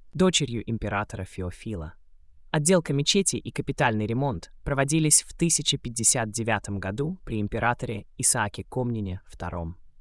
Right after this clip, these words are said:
Во времена Османской империи мечеть была преобразована в исламский храм под руководством великого визиря Коджа Мустафы Паши. Одной из реставраций шестнадцатого века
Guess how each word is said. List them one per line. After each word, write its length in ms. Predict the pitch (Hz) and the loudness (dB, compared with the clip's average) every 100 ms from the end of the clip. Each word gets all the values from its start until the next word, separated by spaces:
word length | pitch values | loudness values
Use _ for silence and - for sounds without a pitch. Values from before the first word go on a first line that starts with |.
| - - - | -20 -20 -6
Во 80 | 156 | 0
времена 420 | 151 170 175 175 | 4 8 8 10
Османской 540 | 147 - 143 117 - 107 | 8 8 6 2 0 -2
империи 560 | 101 151 135 87 85 - | -2 0 0 -2 -8 -4
мечеть 340 | 139 - 175 | 0 4 2
была 260 | 135 139 135 | 4 4 4
преобразована 800 | - 131 113 123 131 151 156 123 | 4 0 2 2 2 2 0 0
в 80 | 104 | 2
исламский 480 | - 127 107 - | 2 2 -2 -4
храм 380 | 98 - 151 147 - | -4 -2 -2 -4 -6
под 120 | 135 | -4
руководством 680 | 139 - 127 139 - - 117 | -2 0 0 0 0 -2 -2
великого 400 | 113 131 135 113 | 0 0 -2 -4
визиря 420 | 104 104 139 131 | -2 0 2 0
Коджа 540 | 101 - 151 117 113 107 | -2 -4 -4 -2 -4 -6
Мустафы 500 | 117 110 - 104 - | -4 -2 -2 -4 -6
Паши. 420 | 95 92 - - 87 - - - - - - | -10 -8 -6 -8 -12 -20 -20 -20 -20 -20 0
Одной 320 | 151 156 185 | 2 6 6
из 80 | 156 | 4
реставраций 680 | 151 - 143 139 127 - 104 | 4 4 6 6 4 2 -2
шестнадцатого 640 | - - 143 117 - 104 | 0 2 2 2 2 0
века 400 | 101 160 - - | 0 0 -2 -12